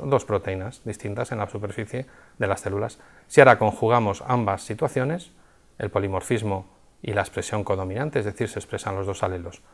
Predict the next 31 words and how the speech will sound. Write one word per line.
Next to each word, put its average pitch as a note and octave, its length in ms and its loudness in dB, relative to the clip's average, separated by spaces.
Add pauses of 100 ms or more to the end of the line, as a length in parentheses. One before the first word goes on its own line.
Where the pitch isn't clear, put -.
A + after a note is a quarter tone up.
(280)
con G2+ 160 0
la F#2+ 80 2
poligenia, D3 600 2 (280)
nos - 160 -6
encontramos G#2+ 640 0
en A#2 80 2
la G2+ 60 0
situación F#2+ 420 -4
inferior. F2+ 460 -8 (360)
Es G2+ 120 -4
decir, G#2+ 260 0
si - 160 -6
pensamos A#2 560 0
solo A2+ 240 6
en G2+ 80 -4
clase B2 320 2
uno, A#2+ 300 2 (340)
podríamos G#2 380 2
tener G#2+ 240 0
en G2 80 0
nuestras B2+ 260 0
células A2+ 420 2 (220)
hasta - 260 4
seis A#2+ 240 4
proteínas G#2+ 540 0
H G#2+ 220 -2
L G2+ 100 2
A G#2 140 0 (380)
de G#2 140 -2
clase G2+ 300 0
uno G2 300 -2